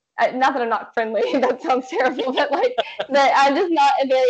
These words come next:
Speaker 1: outgoing person when it comes
Speaker 2: Mm-hmm.
Speaker 1: to, like, making new friends. So I, um, struggle a little bit with that as
Speaker 2: Yeah.
Speaker 1: well, so.
Speaker 2: Are there, I've heard of, like, um, military spouse groups. Do you do anything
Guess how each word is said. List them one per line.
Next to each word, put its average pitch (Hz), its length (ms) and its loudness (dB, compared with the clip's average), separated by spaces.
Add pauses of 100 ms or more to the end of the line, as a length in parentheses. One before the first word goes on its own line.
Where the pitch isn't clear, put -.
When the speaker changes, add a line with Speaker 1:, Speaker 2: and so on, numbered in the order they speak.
Speaker 1:
outgoing 240 520 0
person 240 260 -4
when 233 100 -4
it 208 100 -10
comes 220 240 -2
Speaker 2:
Mm-hmm. 202 120 -2
Speaker 1:
to, 190 60 -2
like, - 180 -2
making 240 420 -4
new 233 180 -2
friends. 233 440 -4
So - 260 -4 (360)
I, 113 320 0
um, 208 320 -8
struggle - 420 -6
a 64 60 -8
little - 180 -14
bit - 160 -8
with - 140 -20
that - 200 -6 (800)
as 135 120 -2
Speaker 2:
Yeah. 190 360 -2
Speaker 1:
well, - 100 -16 (400)
so. 262 180 -14 (160)
Speaker 2:
Are 240 120 2
there, 240 520 2
I've 226 160 -2
heard 240 240 -4
of, 202 160 -4
like, 170 400 -4
um, 156 320 -6
military 170 460 -4
spouse 170 460 -2
groups. 220 480 -4
Do 185 120 -12
you 175 500 -2
do 180 180 -4
anything 165 800 -6